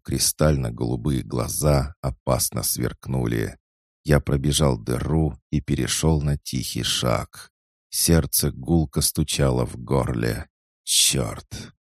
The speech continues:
Щелк! Албо нетвердым шагом направился к стене. Я же улегся и замер. Неужели он уходит? Птица прогнала его?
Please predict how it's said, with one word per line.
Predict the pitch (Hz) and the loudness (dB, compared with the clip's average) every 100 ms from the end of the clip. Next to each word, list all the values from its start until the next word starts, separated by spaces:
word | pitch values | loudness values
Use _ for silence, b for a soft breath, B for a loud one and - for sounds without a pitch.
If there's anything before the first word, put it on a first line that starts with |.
| _ _ | _ _
Щелк! | - - 214 85 53 - - - _ _ _ _ - | -2 2 6 6 4 -6 -16 -18 _ _ _ _ 0
Албо | 78 76 71 71 69 | 4 4 2 0 0
нетвердым | 67 62 73 73 62 62 | -4 -2 2 2 0 -6
шагом | - - 76 69 69 62 | -2 2 2 2 -2 -2
направился | 67 - 65 58 57 - - | -4 -2 0 0 -2 -4 -4
к | - | -4
стене. | - 60 60 60 58 - - _ _ _ | -4 -2 -4 -2 -4 -6 -10 _ _ _
Я | - 76 | 2 4
же | 73 73 | 4 2
улегся | 62 58 71 76 - - 71 65 - - | -2 -2 2 2 2 0 0 -2 -6 -8
и | 60 | -6
замер. | 58 64 62 55 57 - - _ _ _ _ | -2 0 0 -2 -6 -8 -16 _ _ _ _
Неужели | - 65 64 80 87 | -4 -2 2 4 4
он | 87 85 80 | 4 4 2
уходит? | 90 - 101 69 57 - - _ _ _ _ _ - | -2 0 0 0 -2 -8 -18 _ _ _ _ _ -8
Птица | - 90 - 80 | -2 0 2 0
прогнала | - 73 73 67 69 101 | 0 -2 0 0 0 0
его? | 107 78 58 | 0 0 -2